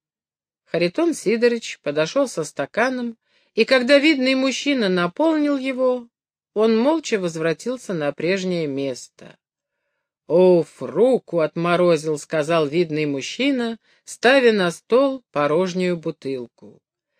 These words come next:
«Здоровье Василия Матвеевича!» Все взяли стаканы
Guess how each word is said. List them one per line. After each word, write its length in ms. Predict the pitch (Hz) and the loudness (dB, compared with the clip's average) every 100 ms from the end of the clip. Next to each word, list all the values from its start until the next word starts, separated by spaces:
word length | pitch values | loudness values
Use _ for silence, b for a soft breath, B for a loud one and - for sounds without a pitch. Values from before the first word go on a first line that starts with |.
| _ _ | _ _
«Здоровье 760 | - 135 170 202 269 311 285 277 | -18 0 4 8 8 8 4 4
Василия 640 | 226 202 - 220 226 214 | 4 2 0 2 4 4
Матвеевича!» 1080 | 190 165 - 117 156 156 131 - 117 107 _ _ _ _ _ _ _ | 2 -2 -4 -4 -2 -2 -4 -10 -14 -18 _ _ _ _ _ _ _
Все 280 | - 311 302 | -6 -2 0
взяли 380 | 170 190 175 160 | 2 2 2 -2
стаканы 840 | - 135 - 214 277 269 247 | -6 -12 -6 0 0 0 -6